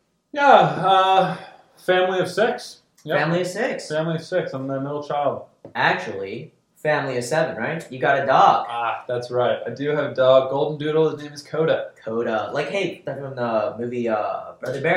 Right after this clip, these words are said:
Speaker 1: Brother Bear. Yeah,
Speaker 2: Right?
Speaker 1: yeah, actually, here's a fun fact for you. Coda means brother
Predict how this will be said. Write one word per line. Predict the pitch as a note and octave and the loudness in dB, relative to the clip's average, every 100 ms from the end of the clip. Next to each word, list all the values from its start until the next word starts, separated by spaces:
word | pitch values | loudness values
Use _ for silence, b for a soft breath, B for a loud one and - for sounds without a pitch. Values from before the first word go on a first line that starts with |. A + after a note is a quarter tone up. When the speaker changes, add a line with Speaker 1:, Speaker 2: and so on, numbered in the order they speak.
| D#3 | 2
Speaker 1:
Brother | B2+ | 4
Bear. | C3 B2+ - | 4 4 2
Yeah, | C3 C#3 | 6 6
Speaker 2:
Right? | D#3 - | 6 2
Speaker 1:
yeah, | C#3+ F3 - | 2 4 4
actually, | C#3+ - - B2+ A2+ - _ _ - | 0 -4 -6 -6 -6 -10 _ _ -12
here's | F#3+ | -8
a | F3 | -8
fun | B2+ A#2+ A2 | -6 -8 -4
fact | A2+ G#2+ - | -4 -4 -4
for | A2 | -4
you. | G#2+ G#2+ - _ _ _ - | -4 -8 -14 _ _ _ -8
Coda | F3 F#3+ E3+ - - B2 | -2 0 2 0 -2 -8
means | D3 D3+ | -8 -8
brother | - C#3 D3+ - - | -6 -2 -2 -2 -10